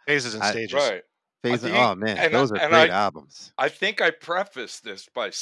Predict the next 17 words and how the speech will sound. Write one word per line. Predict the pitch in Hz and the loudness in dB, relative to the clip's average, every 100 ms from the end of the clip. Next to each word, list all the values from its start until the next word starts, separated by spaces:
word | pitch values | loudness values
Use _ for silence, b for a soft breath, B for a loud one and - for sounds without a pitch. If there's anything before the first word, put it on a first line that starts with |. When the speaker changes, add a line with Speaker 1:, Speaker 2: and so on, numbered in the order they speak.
| 139 | 0
Speaker 2:
You | 156 | 2
Speaker 3:
saying | 185 | 4
Speaker 2:
did, | 127 104 - | 2 0 -4
you | 151 | -4
did. | 131 78 135 | -4 -6 -6
Speaker 3:
the | 123 | -4
reason | 123 165 165 160 | 2 2 2 -2
I | 139 | -2
picked | 143 - 190 - | -2 2 0 0
it | 143 120 - | -10 -10 -16
because | 120 120 120 - | -10 -4 -4 -6
this | - 131 160 | -6 -2 -2
Speaker 2:
You | 87 127 | -4 -6
did. | 135 101 123 | -2 0 4
Speaker 3:
marks | 151 135 - | 6 4 0
a | 135 | -12
demarcation | - 117 160 127 127 123 - 143 131 - 104 78 | -12 -8 -6 -2 -2 -2 -2 -2 -2 -4 -14 -18